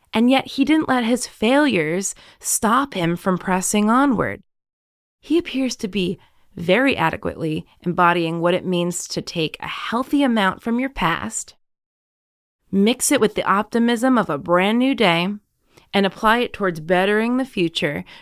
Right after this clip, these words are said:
for not only you, but the world at large. I also love that he speaks about not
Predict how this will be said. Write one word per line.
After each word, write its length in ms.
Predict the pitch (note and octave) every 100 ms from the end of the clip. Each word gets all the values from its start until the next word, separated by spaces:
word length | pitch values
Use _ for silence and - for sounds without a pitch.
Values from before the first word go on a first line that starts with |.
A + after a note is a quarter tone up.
| _
for 120 | G#3+
not 220 | A3 D4
only 220 | E4+ C4
you, 520 | A3 F#3 C#4+ G#3 E3+ E3+ _
but 420 | E3+ - A#3+ -
the 100 | G#3+
world 360 | F3 G3 G#3+ G#3
at 200 | E3+ -
large. 640 | F#3+ C4 - - - - _ _ _ _ _ _ _ _ _ _ _ _
I 180 | - D#4
also 300 | A4+ G4+ D4
love 240 | B3+ - G#3+
that 160 | G#3
he 100 | F#3+
speaks 380 | G3+ - A3 -
about 380 | G3+ F#3 E3+ - -
not 460 | F#3+ F3+ A3+ D4+